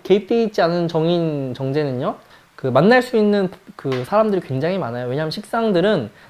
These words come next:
내가 꼭 좋아하는 사람이어야만 연애가 되는데 여기는 그런 게 크지 않아요. 예, 그 상대방을 본 조건이 그렇게 까다롭지 않아요. 예, 그렇기 때문에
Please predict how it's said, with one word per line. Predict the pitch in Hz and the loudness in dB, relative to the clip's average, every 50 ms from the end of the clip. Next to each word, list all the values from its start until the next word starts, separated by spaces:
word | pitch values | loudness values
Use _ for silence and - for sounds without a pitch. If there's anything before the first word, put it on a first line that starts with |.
| _ - | _ -4
내가 | 131 147 165 196 202 202 - | 0 2 4 4 2 2 2
꼭 | - 285 - - - | 2 0 0 0 -6
좋아하는 | - - 165 175 180 185 214 226 226 214 | -2 2 4 6 6 6 4 2 2 0
사람이어야만 | 202 220 247 262 254 214 165 160 180 185 175 160 160 185 220 226 214 185 156 123 | 0 2 2 2 4 4 4 4 4 4 4 2 2 2 2 2 2 0 0 -2
연애가 | 123 139 151 151 147 139 | -2 -2 0 0 -2 -2
되는데 | - 120 120 127 120 123 147 143 117 104 - 120 | -2 -4 -6 -4 -2 0 0 0 0 -2 -2 -2
여기는 | 143 175 220 233 226 190 160 - | 0 2 2 2 2 2 0 -2
그런 | - 170 180 185 185 | -2 0 0 2 2
게 | 180 175 165 170 - | 2 2 0 0 -4
크지 | - - - 214 196 214 | -12 -4 -2 0 0 0
않아요. | 160 131 123 120 113 110 107 113 - _ _ _ _ _ _ _ | 0 -2 -6 -8 -8 -10 -12 -14 -18 _ _ _ _ _ _ _
예, | 135 107 - - - - _ | -14 -14 -14 -14 -18 -20 _
그 | - - 139 131 | -6 -6 -4 -4
상대방을 | - 233 247 254 254 247 240 233 220 208 202 196 185 165 | 0 2 4 8 8 8 8 8 4 2 2 0 -2 0
본 | - 165 170 165 | 0 0 0 0
조건이 | - - - - 180 185 180 180 - | -2 -6 -6 -2 -2 -2 -2 -4 -6
그렇게 | - - 147 165 165 - 202 | -4 -2 0 0 0 -2 -6
까다롭지 | - - 202 190 190 190 180 185 185 - - - 208 | -4 -2 -2 -2 0 0 -2 -2 -4 -6 -8 -8 -8
않아요. | 160 123 120 120 120 110 104 101 98 - _ - - - _ _ _ - - | -6 -6 -8 -10 -10 -10 -12 -14 -16 -20 _ -20 -20 -20 _ _ _ -20 -18
예, | 113 110 120 - - _ _ _ _ _ - | -16 -16 -16 -18 -20 _ _ _ _ _ -8
그렇기 | - 147 147 - 170 | -6 -6 -4 -4 -4
때문에 | 165 170 160 151 156 180 196 175 120 | -2 0 0 0 0 -2 -2 -2 -4